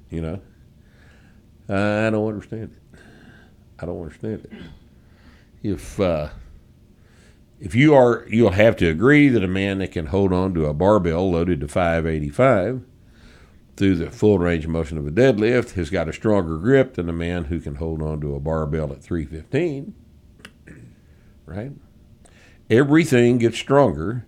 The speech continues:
as the deadlift goes up, including your grip. And when you do a bunch of specialized grip work, like with fat bars and this sort of thing,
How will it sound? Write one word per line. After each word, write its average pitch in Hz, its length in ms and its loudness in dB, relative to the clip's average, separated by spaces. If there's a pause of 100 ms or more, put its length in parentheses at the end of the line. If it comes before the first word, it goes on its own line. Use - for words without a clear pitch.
(120)
as 90 200 -2
the 107 100 0
deadlift 82 580 -4
goes 87 220 -2
up, 113 320 -4 (560)
including 95 600 -4
your 110 140 -4
grip. 107 540 -4 (1500)
And 85 600 -4 (140)
when 104 260 0
you 139 580 4 (380)
do 120 280 0
a 110 40 2
bunch 104 320 -2
of 82 240 -6 (580)
specialized 110 840 2
grip 117 400 2
work, 85 480 -8
like 92 300 -4
with 104 200 -4
fat 92 440 0
bars 90 360 0
and 87 140 -4
this 87 120 -10
sort 78 240 -10
of 76 60 -18
thing, 135 260 -6